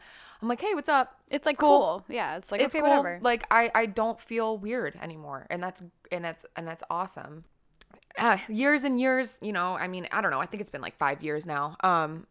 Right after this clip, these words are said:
Speaker 1: since this happened. But, um,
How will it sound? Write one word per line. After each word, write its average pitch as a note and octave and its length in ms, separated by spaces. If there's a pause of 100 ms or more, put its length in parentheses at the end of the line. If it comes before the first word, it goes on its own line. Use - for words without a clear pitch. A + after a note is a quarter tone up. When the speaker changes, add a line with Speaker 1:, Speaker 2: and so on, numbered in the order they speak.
(140)
Speaker 1:
since F#3 260
this D#3+ 140
happened. D#3 520 (380)
But, E3 340
um, D3+ 480